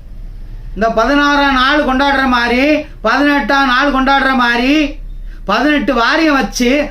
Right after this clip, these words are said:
ஐம்பத்தஞ்சு வயசுக்கு மேல உனக்கு உரிமை கிடையாது, உழைப்பின் உரிமை கிடையாது அப்படின்னு அரசாங்கத்துல, வாரியத்துல ஒரு சட்டத்திட்டத்தை வாரியத்துறை,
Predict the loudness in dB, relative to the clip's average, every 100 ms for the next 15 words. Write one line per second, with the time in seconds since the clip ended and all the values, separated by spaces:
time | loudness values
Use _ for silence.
0 | -6 -4 0 0 2 2 2 4 2 2
1 | 0 2 2 4 2 2 2 4 4 2
2 | 0 0 0 2 0 0 -4 -14 -16 -16
3 | -8 -2 0 2 2 4 4 4 4 2
4 | 2 2 2 2 0 -4 -4 -2 2 2
5 | 2 0 0 0 0 0 2 0 0 2
6 | 0 0 0 0 -2 -2 0 0 -2 -6
7 | -18 -20 -18 -16 -16 -8 -2 0 2 0
8 | 2 2